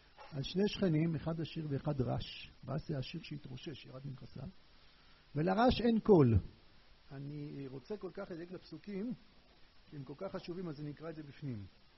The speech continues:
אנחנו מדברים פרק י"ב ושמואל ב', עוד מעט הוא ייפתח לי. אבל הוא מספר סיפור שדוד חושב שהוא אמיתי. זה בעצם סיפור עליו, הוא לא יודע. אבל דוד חושב שהוא אמיתי, והסיפור אומר ככה.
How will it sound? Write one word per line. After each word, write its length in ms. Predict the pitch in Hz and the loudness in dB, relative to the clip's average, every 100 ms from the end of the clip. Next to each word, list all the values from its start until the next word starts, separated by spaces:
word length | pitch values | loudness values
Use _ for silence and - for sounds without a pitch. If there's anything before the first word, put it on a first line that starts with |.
| - | -20
אנחנו 200 | 151 185 | -16 -12
מדברים 240 | 175 170 170 | -10 -10 -10
פרק 300 | 185 175 156 | -10 -12 -12
י"ב 220 | 143 147 170 | -14 -14 -14
ושמואל 340 | 147 - 147 147 | -14 -14 -12 -12
ב', 180 | 135 180 233 - - - - - - - - - | -10 -10 -12 -16 -20 -20 -20 -20 -20 -20 -20 -20
עוד 140 | 156 160 | -16 -14
מעט 220 | 156 151 | -14 -14
הוא 80 | 147 | -16
ייפתח 460 | 131 143 139 147 190 | -16 -16 -14 -14 -10
לי. 180 | 208 247 - - - - - - - - - - - - - | -10 -10 -14 -20 -20 -20 -20 -20 -20 -20 -20 -20 -20 -20 -16
אבל 100 | 156 | -10
הוא 80 | 180 | -8
מספר 380 | 170 175 247 | -8 -4 -4
סיפור 420 | 247 226 - 247 214 | -2 -6 -4 -4 -4
שדוד 440 | 190 170 165 247 | -2 -2 -4 -4
חושב 380 | - - 220 208 | 8 8 8 0
שהוא 200 | - 202 | 0 0
אמיתי. 340 | 196 - 208 - - - - - | 0 0 -2 -2 -6 -16 -20 -16
זה 100 | 123 | -14
בעצם 320 | 117 135 180 | -10 -8 -4
סיפור 380 | 160 160 185 196 | -6 -6 -6 -4
עליו, 220 | 233 226 | -2 -4
הוא 100 | 135 | -4
לא 80 | 143 | -2
יודע. 320 | 240 139 - - - - - - - - - - | -2 -4 -10 -16 -20 -20 -20 -20 -20 -20 -20 -12
אבל 180 | 147 180 | -8 -6
דוד 220 | 208 294 | -4 -4
חושב 260 | 277 262 262 | -4 -4 -4
שהוא 160 | 247 | -2
אמיתי, 320 | 214 185 233 | 0 0 -2
והסיפור 500 | 233 202 - - 214 | -4 -4 -6 -4 -2
אומר 260 | 208 196 190 | 0 0 -2
ככה. 360 | - 139 - | -4 -6 -6